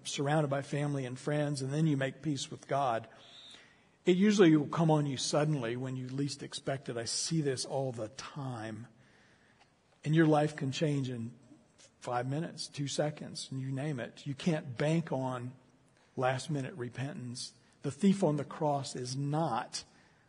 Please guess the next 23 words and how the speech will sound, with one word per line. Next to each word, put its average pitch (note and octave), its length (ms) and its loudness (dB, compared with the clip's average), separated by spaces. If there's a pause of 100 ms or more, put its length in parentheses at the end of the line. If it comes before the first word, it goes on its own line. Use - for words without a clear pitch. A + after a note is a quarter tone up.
(140)
our C#3+ 140 -4
standard C#3 680 -2
example, A#2+ 840 -6 (160)
'cause A#2+ 180 -8
you D3 120 -2
don't D#3 300 0
know C3+ 280 -2
when B2+ 240 -4
your A#2+ 160 -10
end B2 240 -8
will A2 100 -10
come. C3 380 -8 (500)
So - 140 -4
what E3 160 6
do D#3 60 8
you C#3+ 120 4
do? C3 320 -2 (840)
Here's F3+ 320 6
the C#3+ 60 -4
gospel. C#3+ 560 -2 (880)
God D3 220 6
is C3+ 140 -4
holy. F3 500 4